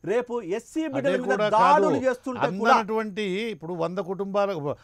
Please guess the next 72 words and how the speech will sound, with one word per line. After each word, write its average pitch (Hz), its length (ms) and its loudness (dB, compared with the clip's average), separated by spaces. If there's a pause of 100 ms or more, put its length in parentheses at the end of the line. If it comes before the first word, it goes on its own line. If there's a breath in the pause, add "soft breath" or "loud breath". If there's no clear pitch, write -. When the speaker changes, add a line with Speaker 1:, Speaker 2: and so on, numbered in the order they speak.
(160 soft breath)
Speaker 2:
పది 156 140 -2
కుటు-, 180 320 -6
వంద 165 160 -4
కుటుంబాలకు 202 500 -2
మాత్రమే 202 420 -4
ఇస్తానన్నాడు 190 520 -4
కాబట్టి, 139 580 -8 (540 soft breath)
ఈ 196 240 -6 (100)
ఫలితం 247 360 0
అందనటువంటి, 247 520 -2
ఈ 190 60 -6
ప్రయోజనం 262 480 -2
Speaker 1:
అది 247 80 -2
Speaker 2:
అందనటువంటి 269 380 2
Speaker 1:
కూడా 320 220 4
చెప్తా, 269 180 4
Speaker 2:
వాళ్ళు. 131 180 0
Speaker 1:
ఆ 277 100 8
స్టోరీ 320 220 6
కూడా 294 140 0
చెప్తా. 247 220 0
Speaker 2:
అదే 208 260 6
రెండో 214 340 2
మ-, 175 240 0
మ-, 170 120 -2
ఇంకో 202 220 2
విడతలో 175 260 0
చెప్దాం. 117 380 -4
Speaker 1:
ఒక్కటే, 277 280 2
Speaker 2:
మన 190 140 0
Speaker 1:
ఒక-, 254 80 -2
ఇది 254 80 2
ఒక్కటే 294 240 4
సార్, 196 160 -4 (100)
ఇది 165 100 -12
just 220 260 -8
ఇది 190 160 -12
చంపలేదు. 208 400 -10
Speaker 2:
మళ్ళీ 180 220 -2
మీ 294 140 -2
దగ్గరకు 262 260 0
Speaker 1:
ఆ, - 20 4
Speaker 2:
వస్తాం, 240 160 2
Speaker 1:
ఆ, - 20 6
Speaker 2:
ఎక్కడికి - 200 4
Speaker 1:
one 247 80 2
Speaker 2:
పోతాం 247 200 0
Speaker 1:
minute, - 0 -
Speaker 2:
మనం, 240 100 0
Speaker 1:
just 185 140 -2
Speaker 2:
చాలా 214 180 8
Speaker 1:
one 240 80 4
Speaker 2:
టైమ్ 233 120 4
Speaker 1:
minute, 233 80 -2
Speaker 2:
ఉంది 185 120 -4
Speaker 1:
sir, 247 240 -4
one 190 60 -8
Speaker 2:
మనకు. 240 160 -6
Speaker 1:
minute. 226 120 -2
ఇది 233 120 -6
కంప్లీట్ 220 60 -6
Speaker 2:
ఓకే, 117 320 -10
Speaker 1:
అయిపోయింది. 254 380 -4
Speaker 2:
ఓకే. 254 120 -4
Speaker 1:
ఈ, 285 40 4
ఈ - 20 4
ఓసీలకు 285 540 6
మధ్య, 262 300 0
ఎస్సీలకు 247 360 -2
మధ్య 190 240 -2
లోపల 175 340 -4
Speaker 2:
మ్మ్. 98 140 -10